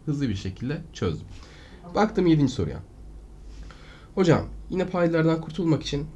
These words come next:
hem üçün hem dördün katı. Ben bunların hepsini bir on iki ile çarparım. Çarpı on iki, çarpı on iki, çarpı on iki. Ne gelmiş oldu buradan? Üç de sadeleşti. Tabii bunların parantez içinde olduğunu unutmuyorum buranın. Hani X'in altı bölü üç var. Dört.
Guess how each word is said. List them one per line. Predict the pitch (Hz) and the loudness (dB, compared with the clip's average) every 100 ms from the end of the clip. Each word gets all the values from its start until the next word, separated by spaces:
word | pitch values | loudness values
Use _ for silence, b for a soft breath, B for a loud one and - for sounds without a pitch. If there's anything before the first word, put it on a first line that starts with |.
| - | -6
hem | 196 156 | 2 2
üçün | 156 | 4
hem | 160 160 | 4 6
dördün | 151 147 143 | 6 6 4
katı. | 135 - - 151 - | 0 -4 -4 -6 -2
Ben | 160 165 | 2 6
bunların | 156 156 | 8 8
hepsini | 151 151 131 | 6 2 -2
bir | 135 | 2
on | 156 | 4
iki | 120 143 | 4 2
ile | |
çarparım. | 147 135 107 - - - | 2 0 0 -2 -8 -10
Çarpı | - 170 160 143 | 0 2 4 4
on | 107 | 4
iki, | 101 143 156 - | 2 -4 -4 -8
çarpı | - 156 151 | 0 2 4
on | 143 | 4
iki, | 135 - 156 156 | 2 0 -2 -2
çarpı | - 139 120 143 | -2 0 2 4
on | 101 | 4
iki. | 80 95 - B B B B | 2 -6 -12 B B B B
Ne | 202 | 6
gelmiş | 190 123 104 110 | 6 6 4 2
oldu | 92 85 | 2 0
buradan? | 92 139 156 - | -2 -2 -4 -6
Üç | - - | -8 0
de | 139 | 0
sadeleşti. | - 156 151 147 147 151 | 2 2 2 0 -4 -2
Tabii | 110 110 | 0 2
bunların | 110 107 | 4 4
parantez | 107 98 98 104 | 2 0 0 -4
içinde | - 90 | -2 0
olduğunu | 87 | 0
unutmuyorum | 95 - 127 120 | -2 -2 -2 0
buranın. | 113 117 143 B B B B B - | 0 0 0 B B B B B -6
Hani | 98 | -6
X'in | - - | -6 -2
altı | 95 92 82 | 0 0 -4
bölü | 80 78 | -4 -4
üç | - | -4
var. | 151 - - B B B B B B B - - 147 | -6 -8 -12 B B B B B B B -20 -2 4
Dört. | 120 - - - | 4 4 -6 -18